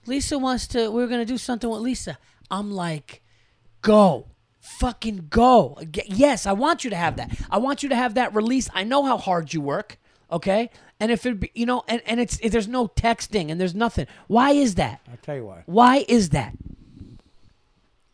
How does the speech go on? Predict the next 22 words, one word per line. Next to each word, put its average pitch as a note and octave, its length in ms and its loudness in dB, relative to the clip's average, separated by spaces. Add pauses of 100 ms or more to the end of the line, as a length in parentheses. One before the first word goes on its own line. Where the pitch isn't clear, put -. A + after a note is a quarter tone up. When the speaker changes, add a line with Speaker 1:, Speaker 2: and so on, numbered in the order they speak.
(800)
Speaker 1:
Is F3 140 0
it D#3+ 60 2
a B2 40 0
trust - 480 0
thing? E4+ 360 0 (3000)
Speaker 2:
No. G3+ 240 -14 (3000)
Speaker 1:
What D#3+ 180 2
is A#2+ 120 0
it G#2+ 80 -8
Speaker 2:
You F#2+ 40 -14
Speaker 1:
then? G#3+ 100 -8
Speaker 2:
gotta F#3+ 120 -14
forget, C#3 480 -10
you F3 100 -8
know, A3 180 -10
don't G3+ 220 -12
forget D3+ 340 -10
that A#2 220 -10 (540)
we D3 480 -4 (880)
see - 260 -10
the C#3 120 -8
world. C3 460 -8